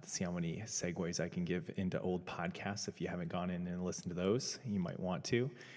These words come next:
Uh, but then <laughs> also to forgiving others,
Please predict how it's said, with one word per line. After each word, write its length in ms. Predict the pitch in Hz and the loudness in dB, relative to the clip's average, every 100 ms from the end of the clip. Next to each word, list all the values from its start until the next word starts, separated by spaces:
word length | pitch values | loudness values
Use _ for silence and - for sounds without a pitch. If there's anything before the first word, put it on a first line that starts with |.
| - - | -10 0
Uh, 280 | 101 92 | 4 4
but 260 | 107 113 110 | 6 6 6
then 280 | 101 139 135 | 8 8 6
<laughs> 80 | - | 4
also 380 | 110 120 123 | 4 8 8
to 340 | 110 - 107 107 | 8 8 8 6
forgiving 520 | - 101 95 92 90 | 6 6 8 8 4
others, 580 | - 87 85 85 - | 4 2 2 0 -2